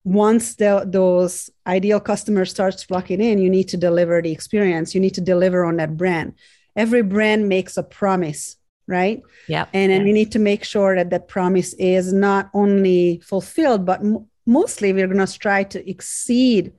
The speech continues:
Speaker 1: client expectations, right? So when we look at, when we look at branding a company, uh, and, and trying to put, um, this brand together and building identities, you know, again, we're always looking from the outside in. We're gonna, we're gonna,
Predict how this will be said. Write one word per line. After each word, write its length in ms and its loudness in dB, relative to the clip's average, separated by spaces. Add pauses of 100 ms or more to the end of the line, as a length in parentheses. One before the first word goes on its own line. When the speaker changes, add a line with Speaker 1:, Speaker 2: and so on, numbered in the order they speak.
(140)
Speaker 1:
client 340 0
expectations, 880 -10
right? 320 -4 (420)
So 520 2 (260)
when 200 2
we 100 4
look 320 2
at, 260 0
when 140 -2
we 80 0
look 180 -2
at 120 -4
branding 360 0
a 60 -4
company, 760 -4
uh, 440 -2
and, 360 -2
and 180 0
trying 260 0
to 80 0
put, 440 0 (120)
um, 500 -2 (500)
this 160 2
brand 280 2
together 340 2
and 240 0
building 380 2
identities, 920 -2 (540)
you 140 2
know, 320 -2 (180)
again, 480 0
we're 220 -2 (120)
always 380 2
looking 240 -2
from 100 0
the 100 -2
outside 500 -4
in. 280 -8
We're 140 0
gonna, 420 2
we're 140 -2
gonna, 380 0